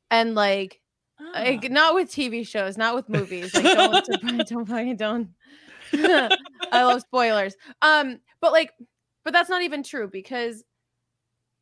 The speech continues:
Speaker 1: I love spoilers because my brain tells me I need to know every single thing that's going to happen. When I've watched movies, like, the, I keep going back to The Menu. The Menu
Speaker 2: Hmm.
Speaker 1: was the most surprising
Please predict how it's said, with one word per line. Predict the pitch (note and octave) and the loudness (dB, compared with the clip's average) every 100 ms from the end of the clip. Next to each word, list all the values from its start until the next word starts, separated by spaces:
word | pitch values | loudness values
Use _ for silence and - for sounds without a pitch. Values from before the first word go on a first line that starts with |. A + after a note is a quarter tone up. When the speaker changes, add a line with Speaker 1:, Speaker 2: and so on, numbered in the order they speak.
| _ - | _ 2
Speaker 1:
I | C#4 D4 | 2 2
love | C#4 C4+ A3+ | 0 -2 -2
spoilers | - A#3+ A#3 A3+ G3+ G3+ | -10 -4 -2 -2 -4 -6
because | G#3+ A3+ G3+ | -10 -10 -8
my | G3+ | -8
brain | G3 G#3+ G#3+ | -4 -4 -4
tells | A3+ G#3+ F#3+ | -6 -6 -6
me | G3+ G3 | -8 -8
I | G3 | -8
need | G3 F#3+ | -10 -12
to | G3+ | -10
know | G3 F#3 - | -8 -8 -6
every | G3+ F#3+ G3 | -6 -6 -8
single | - F#3+ F#3 | -10 -10 -10
thing | F#3 F3 | -10 -12
that's | F3 F3 | -12 -14
going | F#3 E3+ | -10 -10
to | F3 | -10
happen. | F3+ - - - G3+ _ _ _ _ _ | -12 -10 -12 -14 -20 _ _ _ _ _
When | - A3+ A#3+ | -2 2 4
I've | A#3 B3 C4 | 4 2 2
watched | C#4 D4 D4 B3+ | 2 2 0 -6
movies, | A3+ A#3+ C#4 | -4 -4 -4
like, | B3+ _ - | -4 _ -14
the, | G#3+ B3+ | -6 -2
I | A#3 | -2
keep | - A3 | -4 -4
going | D#4+ C#4+ | -2 2
back | A3+ A3 | 0 0
to | |
The | G#3+ | -10
Menu. | G3+ F3+ F3+ G#3+ C#4 D4+ _ _ _ _ _ _ - - | -8 -8 -6 -6 -6 -8 _ _ _ _ _ _ -12 -4
The | |
Menu | B3 A#3+ B3+ D4+ | 0 2 2 -2
Speaker 2:
Hmm. | C#4 | -2
Speaker 1:
was | B3+ A3 | -2 -2
the | A3+ | -4
most | G#3+ G#3 - - | -2 -2 -6 -12
surprising | G#3+ - - G#3+ G#3 G#3+ B3 B3+ C4 | -12 -10 -2 2 2 0 -4 -4 -6